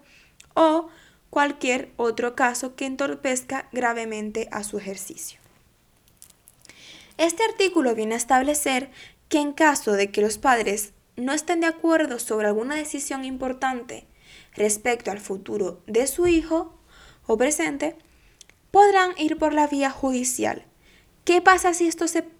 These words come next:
da reiteradamente? Pues que el juez, para evitar que estén yendo a juicio por todo, puede darle la patria potestad a uno de los padres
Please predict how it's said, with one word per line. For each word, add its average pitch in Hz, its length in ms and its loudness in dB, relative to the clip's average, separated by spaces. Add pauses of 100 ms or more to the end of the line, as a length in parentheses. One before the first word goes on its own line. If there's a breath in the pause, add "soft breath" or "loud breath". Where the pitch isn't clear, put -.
(260)
da 302 320 2
reiteradamente? 294 920 0
Pues 220 500 -2 (320 loud breath)
que 262 140 2
el 240 80 2
juez, 359 460 2
para 240 220 4
evitar 214 440 2
que 220 80 -2
estén 214 280 -6
yendo 285 280 0
a 285 60 2
juicio 285 540 0
por 190 280 -2 (180)
todo, 320 460 2 (920 loud breath)
puede 330 220 4
darle 330 320 4
la 226 160 2
patria 233 340 0
potestad 302 540 -2 (240)
a 220 140 2
uno 247 220 0
de 302 100 -2
los 302 180 -4
padres 311 640 2